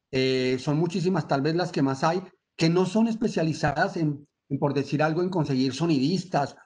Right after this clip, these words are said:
o músicos. Eso ya como que el mismo medio crea sus espacios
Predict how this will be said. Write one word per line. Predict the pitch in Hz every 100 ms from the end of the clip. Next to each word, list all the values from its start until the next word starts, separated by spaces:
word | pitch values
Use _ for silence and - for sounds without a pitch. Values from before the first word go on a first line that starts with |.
| _
o | 139
músicos. | 135 175 190 190 - 156 135 - - _ _ _ -
Eso | 151 185
ya | 185 185
como | 208 208
que | -
el | 156
mismo | 156 165 185 208
medio | 226 196 185 226 269 - _ _
crea | - 175 185
sus | 190 220 -
espacios | - - 151 151 214 214